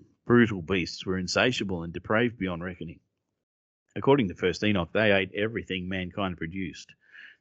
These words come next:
devouring animals and even humans,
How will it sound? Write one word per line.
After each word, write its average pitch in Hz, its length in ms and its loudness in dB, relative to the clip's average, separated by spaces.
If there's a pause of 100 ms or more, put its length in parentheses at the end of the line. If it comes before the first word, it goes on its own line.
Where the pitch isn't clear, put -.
devouring 95 460 4
animals 107 540 -2 (560)
and 98 140 0
even 98 240 2
humans, 92 560 -2